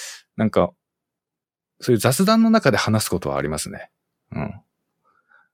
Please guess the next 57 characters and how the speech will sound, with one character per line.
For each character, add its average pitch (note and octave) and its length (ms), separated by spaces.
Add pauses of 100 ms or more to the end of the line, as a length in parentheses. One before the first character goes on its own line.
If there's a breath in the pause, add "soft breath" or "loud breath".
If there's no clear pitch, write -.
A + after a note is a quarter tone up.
(320)
や A2+ 80
っ - 100
ぱ D3+ 100
り、 F#2 400 (1200)
可 - 180
能 G#3+ 180
性 G#3+ 200
っ - 20
て - 200
め C#3 120
っ - 60 (260)
ち - 100
ゃ F3 40
い E3 60
ろ E3+ 120
ん - 20
な E3+ 80
と - 100
こ D#3 80
に G#2 80
広 A#2 200
が A#2+ 80
っ A#2+ 80
て - 160
る F#2 100
ん D2+ 60
で C#2+ 80
す - 100
け D2+ 120
ど、 D#2+ 420 (1080 soft breath)
そ - 480
れ E3+ 480
を E3 140
ね、 E3 280 (100)
な A2+ 120
か - 140
な F3 120
か F3 140
こ C#3+ 640
う、 - 40 (1040)
具 A2+ 140
体 G3 300
的 F#3 220
な F3+ 100
形 D#3+ 360
で C#3+ 300 (280)
見 C#3+ 120
せ C3+ 140
て F2+ 120
い D#2+ 80
く - 120
っ - 20
て - 140
い D#2+ 40
う - 20
の D#2 100
は、 D#2 160